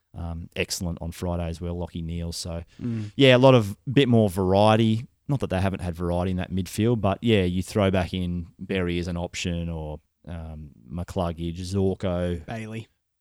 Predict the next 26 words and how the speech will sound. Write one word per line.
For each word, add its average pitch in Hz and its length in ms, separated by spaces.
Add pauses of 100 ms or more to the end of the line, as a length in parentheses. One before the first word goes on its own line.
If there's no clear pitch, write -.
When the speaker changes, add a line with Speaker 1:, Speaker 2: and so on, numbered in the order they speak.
(240)
Speaker 1:
Bailey, 92 540
who 101 180
Speaker 2:
Yeah. 107 100
Speaker 1:
did 110 200
spend 101 360
little 98 200
bits - 420
and 92 160
pieces 95 340
and 92 140
looked 101 180
fantastic 92 640
the 87 80
other 90 120
day, 90 140
I 90 100
must 85 200
say. 85 200
Zach 85 240
Bailey 87 260
would 87 60
have 85 60
been 87 160
one 87 120
of 82 60
the, 85 160